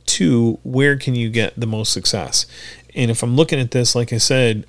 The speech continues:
the travel corridors, transitions, and field edges, um, they're literally covering seventy percent of, of what we have going on here. And if you're not there on one of them, then get in the river bottoms or, or a creek crossing.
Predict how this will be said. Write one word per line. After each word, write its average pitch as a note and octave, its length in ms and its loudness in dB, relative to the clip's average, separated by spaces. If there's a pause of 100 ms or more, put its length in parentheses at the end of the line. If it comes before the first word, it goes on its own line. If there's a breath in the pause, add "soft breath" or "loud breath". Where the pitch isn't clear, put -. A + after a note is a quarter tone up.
the B2 220 -4
travel C3 320 0
corridors, B2+ 500 2
transitions, A#2+ 600 0
and A2+ 100 -4
field B2+ 220 0
edges, C#3 440 0 (460 loud breath)
um, A2 420 -4 (120)
they're C#3+ 300 2
literally C3 880 4
covering A2+ 600 -2
seventy A2 580 0
percent G#2 400 -4
of, G2+ 340 -8 (140)
of G#2 140 -10
what G#2 120 -6
we G2 100 -8
have G2+ 180 -8
going G2+ 260 -8
on G2 140 -8
here. F#2+ 280 -10
And G#2+ 160 -10
if G2+ 160 -8
you're A2 120 -4
not G#2+ 260 -4
there A2 500 -2
on G#2+ 200 -4
one A2+ 160 -4
of G#2+ 80 -4
them, C3 280 -2 (480 loud breath)
then A2+ 140 -6
get A2 100 0
in D2 80 -8
the G2+ 60 -8
river G2+ 240 -8
bottoms F#2+ 420 -12
or, F#2+ 280 -8
or G2+ 240 -8
a G2 40 -12
creek - 220 -12
crossing. F#2 480 -8